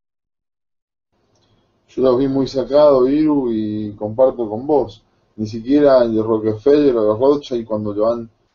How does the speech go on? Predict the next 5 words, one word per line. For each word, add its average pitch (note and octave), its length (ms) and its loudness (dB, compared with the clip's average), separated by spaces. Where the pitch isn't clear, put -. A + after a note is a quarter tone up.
eh, F#2+ 160 -10
confrontado, G#2 920 0
reaccionaron G#2+ 540 -6
tan A2 200 -4
mal. A2+ 340 -2